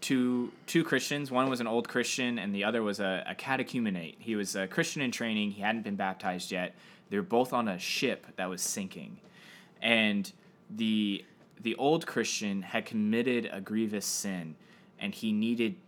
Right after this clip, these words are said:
to have confession and absolution. And so what he does is he then baptizes the catechumenate as the boat's going down,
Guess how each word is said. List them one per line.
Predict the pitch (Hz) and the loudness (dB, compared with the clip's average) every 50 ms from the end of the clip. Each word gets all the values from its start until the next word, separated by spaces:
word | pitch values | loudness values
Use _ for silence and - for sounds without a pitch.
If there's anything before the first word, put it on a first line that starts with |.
| - - - - - - - | -20 -20 -20 -20 -20 -12 -6
to | - 117 104 101 90 - | -2 0 0 0 0 -2
have | - - - 104 101 98 98 92 - - - - - - - - - - - - - | -6 -4 -2 0 2 2 0 0 -4 -12 -20 -20 -20 -20 -20 -20 -20 -20 -20 -20 -10
confession | - 113 104 - - 110 107 - - 107 98 | -6 -6 -4 0 0 0 0 0 -2 -4 -2
and | 95 92 | -2 -2
absolution. | 90 92 90 - - - 85 87 90 87 - - 76 65 - 53 - - - - - - - - - - | -2 -4 -4 -6 -8 -8 -6 -6 -6 -6 -8 -10 -12 -14 -16 -20 -20 -20 -20 -20 -20 -20 -20 -20 -16 -6
And | - 107 104 | -2 0 0
so | 101 - 120 110 | 2 4 4 4
what | 107 110 113 107 | 4 4 2 0
he | - 117 107 | 0 -4 -4
does | 92 113 117 131 135 123 107 98 - - | -2 2 2 4 4 4 4 2 -2 -6
is | - - - - | -8 -8 -10 -6
he | - 120 123 | -2 -2 -2
then | 117 123 113 101 92 87 85 | 0 0 -2 -2 -2 -4 -4
baptizes | - 101 101 110 127 - - - - 127 120 123 123 117 123 120 113 110 107 104 | -4 2 4 4 2 2 -4 -10 -6 -2 0 0 0 -2 -2 -2 -2 -2 -2 -4
the | - 104 | -8 -10
catechumenate | - - 107 98 95 98 - - - 104 98 95 90 85 82 82 80 - - _ | -10 -8 -8 -6 -6 -6 -8 -4 -2 -2 -2 -2 -2 -4 -6 -10 -12 -16 -18 _
as | - 101 101 - | -8 -8 -6 -6
the | - | -6
boat's | 92 90 101 104 113 117 - | -6 -2 0 0 0 0 -4
going | - - 107 107 107 101 104 | -4 -2 -2 0 0 0 0
down, | 98 95 90 85 76 71 71 | 0 -2 -2 -4 -4 -8 -10